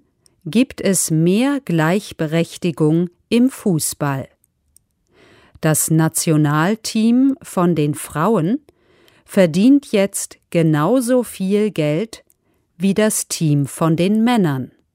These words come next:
Die Spielerinnen und Spieler teilen sich in Zukunft bestimmte Einnahmen von dem Fußballverband. Dabei geht es zum Beispiel um das Geld,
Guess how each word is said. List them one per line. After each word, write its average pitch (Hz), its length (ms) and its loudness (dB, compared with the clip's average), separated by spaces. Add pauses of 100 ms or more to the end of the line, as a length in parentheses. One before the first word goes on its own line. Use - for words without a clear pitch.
(1700)
Die 202 200 6
Spielerinnen 240 960 2
und 143 300 -4
Spieler 170 580 -2 (260)
teilen 202 600 2
sich 139 440 -4
in 175 180 2
Zukunft 151 880 -2
bestimmte 190 760 0
Einnahmen 160 840 0 (100)
von 156 320 -2
dem 147 180 0
Fußballverband. 143 1200 -4 (1040)
Dabei 165 440 2
geht 175 280 0
es 175 240 -4
zum 160 220 0
Beispiel 165 640 -2
um 175 220 0
das 143 320 -4
Geld, 156 480 -2